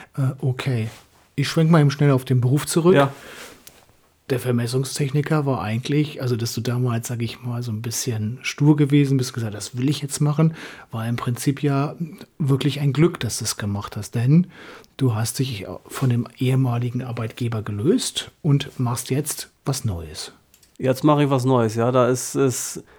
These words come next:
Speaker 2: ja, eigentlich richtig gut, dass ich die, äh, Ausbildung zum Vermessungstechniker noch gemacht habe, weil ich dann halt nach, äh, dem Studium in Hannover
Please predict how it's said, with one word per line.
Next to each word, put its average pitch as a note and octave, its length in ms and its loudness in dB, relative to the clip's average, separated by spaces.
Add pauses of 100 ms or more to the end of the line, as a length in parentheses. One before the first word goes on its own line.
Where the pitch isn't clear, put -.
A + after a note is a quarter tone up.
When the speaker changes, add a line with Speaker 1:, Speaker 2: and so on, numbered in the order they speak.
(720)
Speaker 2:
ja, A#2 340 2
eigentlich B2+ 440 2
richtig C3 320 2
gut, E3 240 2
dass C3 140 2
ich B2+ 140 2
die, B2+ 220 2
äh, A#2+ 380 2
Ausbildung B2+ 560 4
zum B2+ 200 -2
Vermessungstechniker B2+ 840 2
noch A#2+ 140 0
gemacht B2 340 0
habe, C#3+ 400 4 (640)
weil A#2+ 200 2
ich A#2 140 0
dann A#2+ 280 2
halt A#2 180 0
nach, A#2 400 0
äh, A#2 340 0
dem A2+ 400 2
Studium B2 440 2
in A#2 100 4
Hannover B2 640 4